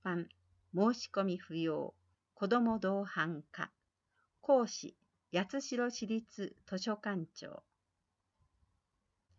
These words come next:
図書館講座、木のおもちゃの広場。二十日日曜、午前十時から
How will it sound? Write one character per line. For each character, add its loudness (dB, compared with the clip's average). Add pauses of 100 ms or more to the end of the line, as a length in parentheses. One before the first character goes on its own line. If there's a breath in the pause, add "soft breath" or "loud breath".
(680)
図 0
書 4
館 0
講 -2
座、 -10 (500)
木 2
の 4
お -2
も 2
ち -4
ゃ 0
の -2
広 -6
場。 -12 (640)
二 0
十 -10
日 4
日 -2
曜、 2 (360)
午 6
前 2
十 0
時 -4
か -6
ら -4